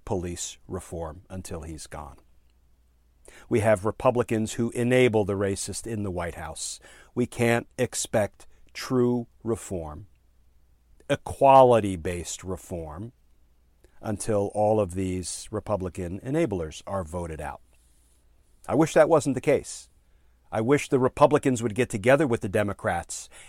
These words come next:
and engage in true reform, big reform, not piddly little policies and procedures and prohibition reform. We're gonna talk about that in a minute. Big reform, because it's doable.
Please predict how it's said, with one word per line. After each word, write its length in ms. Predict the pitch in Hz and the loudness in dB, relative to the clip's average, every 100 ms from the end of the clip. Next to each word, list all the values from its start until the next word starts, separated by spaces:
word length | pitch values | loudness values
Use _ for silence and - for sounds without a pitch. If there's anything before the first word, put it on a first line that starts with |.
| - | -4
and 160 | - 135 | 2 2
engage 540 | 123 104 113 110 101 | 2 0 0 0 0
in 160 | 107 101 | -2 -4
true 360 | - - 131 113 | -6 -2 0 2
reform, 560 | 104 - 113 101 90 - - | -2 -6 -6 -6 -6 -12 2
big 260 | 185 180 107 | 6 6 4
reform, 640 | 110 98 - 180 165 139 - - - _ _ _ _ _ _ _ | -4 -4 -6 -6 -8 -14 -20 -20 -20 _ _ _ _ _ _ _
not 260 | - 139 135 - - | 0 2 2 -4 -4
piddly 440 | - 135 120 110 | 2 2 2 0
little 540 | 101 104 110 110 98 90 _ _ _ _ - _ | -2 0 2 2 0 -4 _ _ _ _ -20 _
policies 720 | - 123 110 101 - 101 95 | 4 6 6 2 -2 -4 -4
and 200 | 95 90 | -6 -8
procedures 760 | - 98 - 120 104 87 98 87 | -6 -4 -2 -2 -2 -4 -4 -4
and 160 | 95 | -6
prohibition 640 | - 131 113 90 110 - 92 | 2 4 4 2 -4 -4 -8
reform. 420 | 82 - 87 80 | -10 -12 -12 -14
We're 80 | - | -10
gonna 160 | 101 - | -10 -4
talk 280 | 131 120 | 2 0
about 260 | 95 92 87 | 0 -6 -4
that 240 | 98 90 - - - - - | -4 -4 -6 -20 -20 -20 -6
in 120 | 123 | -2
a 60 | 107 | 0
minute. 260 | 98 87 - _ | -2 -6 -14 _
Big 260 | - 160 120 | 6 6 6
reform, 640 | 113 101 - 101 87 73 - _ _ _ _ _ _ _ _ _ - | 0 0 -4 -6 -6 -10 -18 _ _ _ _ _ _ _ _ _ -14
because 300 | 107 110 95 | -8 -8 -8
it's 180 | 95 - | -10 -10
doable. 420 | 101 90 71 | -8 -8 -10